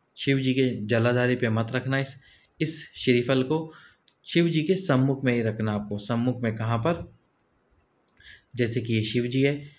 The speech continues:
तो ये जो स्थान आप देख रहे हो, इस स्थान पर आपको श्रीफल को रख देना है। यदि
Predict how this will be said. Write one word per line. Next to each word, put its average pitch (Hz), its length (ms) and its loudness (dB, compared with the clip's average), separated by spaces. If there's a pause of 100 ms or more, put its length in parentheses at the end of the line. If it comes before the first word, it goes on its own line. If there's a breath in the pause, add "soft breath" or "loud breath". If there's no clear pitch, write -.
(440 loud breath)
तो 160 60 0
ये 135 240 4
जो 208 160 6
स्थान 151 280 0
आप 143 120 2
देख 117 300 -2
रहे 104 180 0
हो, 101 340 -10
इस 170 300 0
स्थान 113 260 0
पर 113 100 0
आपको 107 260 -2
श्रीफल 110 440 -2
को 113 100 -2
रख 113 220 -2
देना 104 240 0
है। 101 220 -8 (520 soft breath)
यदि 117 500 2